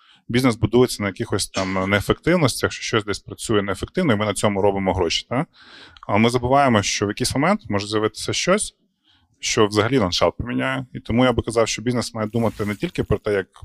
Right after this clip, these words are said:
покращити якісь свої процеси, чи бекенд, чи фронтенд, чи роботу з людьми, чи роботу з клієнтами, а думати про те, яким буде через п'ять, через десять років, в принципі, ландшафт, е,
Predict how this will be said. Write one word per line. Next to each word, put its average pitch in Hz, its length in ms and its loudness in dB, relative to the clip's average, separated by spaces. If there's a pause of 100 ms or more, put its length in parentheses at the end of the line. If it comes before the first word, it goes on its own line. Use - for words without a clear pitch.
(100)
покращити - 580 -2
якісь - 200 -8
свої 101 200 -4
процеси, 151 540 -2 (360)
чи - 100 -6
бекенд, 139 480 -2
чи - 120 -10
фронтенд, 131 540 -4
чи - 220 -6
роботу 92 300 -2
з - 100 -14
людьми, 117 220 0
чи - 140 -6
роботу 95 260 -4
з - 80 -8
клієнтами, 107 540 -4 (600)
а - 120 -8
думати 127 360 4
про 113 140 0
те, 147 240 2
яким 117 300 0
буде 101 180 0
через 98 240 -2
п'ять, 104 280 4
через 92 200 -6
десять 101 320 0
років, 98 280 0
в - 80 -20
принципі, 104 460 -2
ландшафт, 95 640 -2
е, 98 40 -8